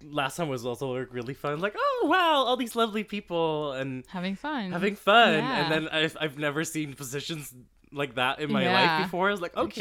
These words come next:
Speaker 2: shit,
Speaker 1: wow.
Speaker 2: okay.
Speaker 1: Th-,
Speaker 2: Now I
Speaker 1: those,
Speaker 2: know.
Speaker 1: those are five holes being filled. Wow."
Speaker 2: Shit.
Speaker 1: <laughs>
Speaker 2: Holy fuck. Five. Wait, let me, so which holes were filled?
Speaker 1: Uh, well, y-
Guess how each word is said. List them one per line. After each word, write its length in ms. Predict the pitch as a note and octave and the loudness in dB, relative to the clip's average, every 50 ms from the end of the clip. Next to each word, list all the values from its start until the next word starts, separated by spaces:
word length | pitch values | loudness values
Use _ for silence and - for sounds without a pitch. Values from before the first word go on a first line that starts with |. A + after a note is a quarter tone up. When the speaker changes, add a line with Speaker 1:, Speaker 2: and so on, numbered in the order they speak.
| E3 E3+ | -2 0
Speaker 2:
shit, 20 | F3 | 2
Speaker 1:
wow. 220 | - F3 F3+ G3+ | 4 4 4 4
Speaker 2:
okay. 180 | A#3+ A#3+ C#4+ E4+ | 4 2 -2 -6
Speaker 1:
Th-, 800 | F#4+ F4+ E4 - _ _ _ - - - - D4 - G#3+ D#3 | -10 -14 -20 -20 _ _ _ -20 -20 -20 -20 -12 -8 -4 -2
Speaker 2:
Now 140 | E3 D#3+ F3 | -2 0 2
I 40 | G3 | 4
Speaker 1:
those, 280 | E3 E3+ F#3 G3 F#3+ F3 | 4 4 4 2 0 -2
Speaker 2:
know. 60 | C#3+ | -2
Speaker 1:
those 200 | D3+ D#3 D3+ E3 | 0 0 0 0
are 100 | D#3 D3+ | -2 -4
five 380 | - - C3+ A2+ A2+ B2+ B2+ | -4 -2 -2 0 0 0 -2
holes 320 | A2+ B2+ D3+ D3+ D#3+ C#3 C#3+ | -2 -2 0 0 -2 -2 -4
being 260 | - D3 C#3+ D3+ D#3 | -4 -2 -2 -2 -4
filled. 460 | - E3 F#3 G#3+ G3 E3 C#3 A#2+ - C#3+ | -4 -2 0 0 0 0 -2 -4 -6 -6
Wow." 460 | C#3+ C3 C3 C#3+ F3+ E3 A#2 G#2+ G#2+ A2+ | -4 0 4 4 4 4 2 0 -4 -6
Speaker 2:
Shit. 640 | - - - - F#3+ G3+ B3+ C#4+ D4+ D4 A#3+ F3+ - | -8 -8 -6 -4 -2 0 2 4 4 4 4 4 2
Speaker 1:
<laughs> 400 | E4 - E4 - - E4 C5 - | 2 2 2 2 2 -2 -4 -2
Speaker 2:
Holy 640 | - F#3 F4 D4+ C#4 C#4+ C#4+ C#4 A#3 G#3+ G3 F4+ A#4+ | 0 2 4 4 4 4 4 2 0 0 0 0 0
fuck. 800 | - - A#3+ D4 G#4+ C4+ C#4 C#4+ D4+ F4 F#4 F4 E4+ E4+ - - - - B4+ - - - - - - - - G4 A#4 - - - F#4 G#4+ - - | -2 -2 -4 -4 0 4 8 10 10 10 12 10 10 8 6 4 4 4 4 4 6 6 6 6 6 4 0 -2 -2 -2 -4 -6 -6 -6 -6 -4
Five. 720 | A#3 D4 D4 C#4+ E4+ F#4+ F4+ C#4 A3+ A3+ A#3 A3 - G3 | 0 4 8 10 10 10 10 10 6 4 0 -2 -6 -4
Wait, 300 | A#3+ B3+ D4 C#4 B3+ A#3 | 0 2 4 4 4 4
let 180 | A3+ A#3 C#4 D#4+ | 2 0 -2 0
me, 300 | E4+ E4 D#4+ D#4 C#4 - - - - - - - - - - - - | 0 0 -2 -2 -4 -8 -12 -18 -20 -20 -20 -20 -20 -20 -20 -18 -12
so 320 | - - - - F3 E3+ | -10 -6 -4 -2 -2 -2
which 340 | F3 E3+ G3 G#3 A3 - - | -2 -2 -2 -2 -2 -2 -6
holes 400 | - G#3 G3 F#3+ F#3+ F3 E3+ D#3+ | -6 -4 -2 -2 -2 -2 -4 -6
were 160 | E3+ D#3+ E3+ | -6 -6 -6
filled? 680 | - - - D#4+ E4 G4+ F#4 C#4 G3+ F#3+ F#3+ F#3+ - - - - - - - - _ _ _ _ - | -6 -6 -4 -2 0 0 2 2 0 0 -2 -6 -8 -10 -12 -12 -12 -16 -20 -20 _ _ _ _ -10
Speaker 1:
Uh, 580 | - A#2+ A#2+ A#2 A2+ A2 G#2+ A2 G#2+ A2 A2 G2+ G2 | -6 -4 -2 -2 -2 -2 -2 -4 -4 -6 -6 -8 -10
well, 300 | G#2+ A2 A2 G#2+ G2 F2+ - | -10 -8 -8 -8 -8 -10 -14
y- 60 | - | -18